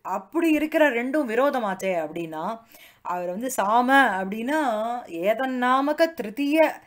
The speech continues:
வேதக தஸ்ய பிரயோகபரக. அந்த சாமகான-, சாமவேதத்தை, அந்த கானாதி பராயணக அபி சததம் அவலம்பித தண்டக. அவ வந்து பிரம்மச்சாரி தண்டத்தை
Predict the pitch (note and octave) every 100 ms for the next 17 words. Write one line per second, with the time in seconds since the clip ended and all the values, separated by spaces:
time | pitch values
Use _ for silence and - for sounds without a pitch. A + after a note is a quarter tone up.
0 | - - _ _ F3+ A3+ C#4 C#4+ - -
1 | - G3+ - D#4 E4+ - F#3 F#3 B3+ F4
2 | F4 A3 - - D#3+ D#3+ D3 - F3+ F#3+
3 | F3 E3 - - - - G#3+ G#3 B3+ E4
4 | C#4+ C#4 C#4 C4+ C4 - A#3 D#4 E4+ D#4
5 | D4+ C#4+ C#4 C#4 C#4+ C#4+ G#3 G3+ G3 F#3+
6 | F3+ A3 C#4 D4 C#4 C4+ G3+ G3+ A#3 A3+
7 | G#3+ G3+ F#3 D#3 F3 D#3 F#3+ C#4+ - _
8 | _ - - D#3+ A3 C#4 C#4+ F4 G4+ -
9 | E3+ F3+ C#4+ F4 F4 D#4 D#4 D4+ F#3+ G3
10 | F#3+ F3+ F#3 F3 - F#3 F3+ F3+ C4 G3
11 | F#3 A#3+ D4+ C#4 B3+ G#3+ F#3 F#3+ G3 C4+